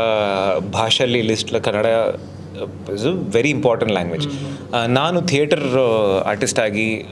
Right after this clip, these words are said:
Speaker 1: um, lot of, ಆ, ಪ್ಲೇಸ್ ಲಿಟ್ರೇಚರ್ ಅಂತ ಕನ್ನಡದಲ್ಲಿ ಅಡ್ಯಾಪ್ಟ್ ಆಗಿದ್ದೆ.
Speaker 2: ಹ್ಮ್, ಹ್ಮ್.
Speaker 1: ಓಕೆ, ಆ, and as a South Indian, um,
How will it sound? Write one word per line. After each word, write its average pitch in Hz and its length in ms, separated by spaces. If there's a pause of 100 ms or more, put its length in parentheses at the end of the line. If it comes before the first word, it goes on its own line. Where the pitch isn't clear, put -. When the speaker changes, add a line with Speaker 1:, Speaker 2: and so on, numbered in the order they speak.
(140)
Speaker 1:
um, 92 680
lot 143 340
of, - 500
ಆ, 104 160
ಪ್ಲೇಸ್ 135 640 (180)
ಲಿಟ್ರೇಚರ್ 139 540
ಅಂತ 113 180
ಕನ್ನಡದಲ್ಲಿ 123 880
ಅಡ್ಯಾಪ್ಟ್ 98 520
ಆಗಿದ್ದೆ. 90 320
Speaker 2:
ಹ್ಮ್, 151 460
ಹ್ಮ್. 139 160
Speaker 1:
ಓಕೆ, 98 220 (460)
ಆ, 90 300 (160)
and 190 100 (520)
as 147 80
a 151 160
South 139 140
Indian, 135 280
um, 90 1040